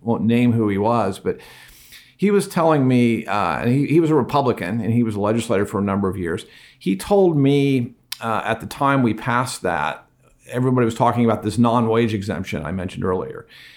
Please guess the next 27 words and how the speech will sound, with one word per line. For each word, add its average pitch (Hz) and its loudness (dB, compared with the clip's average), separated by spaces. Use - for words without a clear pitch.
He 196 0
said, 180 2
"Hey, 165 2
Chris, 196 -2
it's, 135 -2
it's - -6
great 208 0
that 104 -8
y'all 147 4
are 107 0
talking 143 0
about, 107 0
uh, 95 -8
this 101 -8
exemption 120 0
for 107 -2
non-wage 107 0
business 143 -2
income." 82 -8
He 104 -4
said, 92 -4
uh, 92 -10
"I'm, 147 0
uh, 101 -2
a 104 -6
silent 143 0
partner 113 0